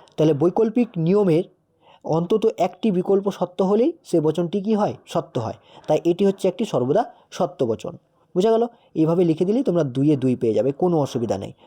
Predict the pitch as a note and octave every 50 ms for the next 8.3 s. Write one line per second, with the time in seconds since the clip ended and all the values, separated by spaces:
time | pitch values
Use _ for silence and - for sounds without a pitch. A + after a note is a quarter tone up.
0 | _ _ F#3 F#3+ G3+ G3 F#3+ F3+ F#3+ F3 - F3 E3 - D#3+ D3 C#3 A#2+ B2 A2
1 | G#2+ G#2 - - F3 F3 - F#3 - - F#3 - A3 G3+ A3+ A3 - - B3 A3+
2 | G#3 F#3+ F#3+ F#3+ F#3 E3+ F#3 G3+ G#3+ G3+ D#3+ C#3 C3 A#2 A2 G#2 F#2+ - - -
3 | _ _ - - - - - G3+ F#3+ - G#3 G#3 - A3+ A#3 A3+ - - G#3+ -
4 | - F#3+ G#3+ - C4+ A#3+ A3 G#3 A3 G3+ A3 G#3 G#3+ G#3 G3 G3+ F3 F#3 A#3 A#3+
5 | - - - - - - _ D#3+ D#3 C#3+ C#3 G3+ A3 F#3+ F#3+ F#3+ G3+ G3+ G3+ F#3+
6 | G3+ G3+ G3 - G3 - - F#3+ F#3+ F#3+ F#3+ F#3 - F3+ F3 F3+ F#3 F#3 E3+ F3
7 | E3+ - - G#3+ A#3+ A3 C#3 - - - - - - - D#3+ D#3+ E3+ F3+ - A3+
8 | A#3 A#3 A3+ F#3+ C#3+